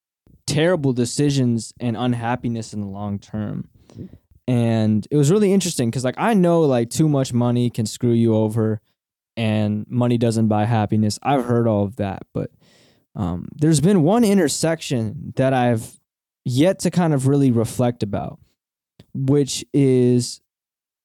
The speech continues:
the idea of working hard. So I work really hard for my career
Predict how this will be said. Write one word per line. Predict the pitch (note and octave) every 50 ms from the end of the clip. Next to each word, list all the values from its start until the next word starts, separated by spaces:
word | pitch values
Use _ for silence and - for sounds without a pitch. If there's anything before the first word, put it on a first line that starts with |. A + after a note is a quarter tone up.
| _ -
the | C#3+ C#3+ D3
idea | C#3+ C#3 C#3+ C3 C#3+ D3+ D#3 C#3+
of | C3 A2+ B2
working | C3 C#3+ D3 - - C3 A#2+
hard. | A2+ - A2+ G#2 F#2+ D#2+ A#1 - - _ _
So | - - E3+ E3 D#3 C#3+ - - _ _ _ _ _ _ _ _ _ _ _ _ _ _ _ _ _ _ _ _ _ _ _ _ _ _ _ _
I | - E3+ G#3
work | A3 A3 G#3+ G#3 -
really | F3+ F3+ E3+ D#3
hard | C#3+ B2+ C3+ A#2 A2 A2+ A2
for | - - B2
my | A#2+ A#2 A2+
career | A2 - - B2 G#2+ G2+ G2 A2 B2 -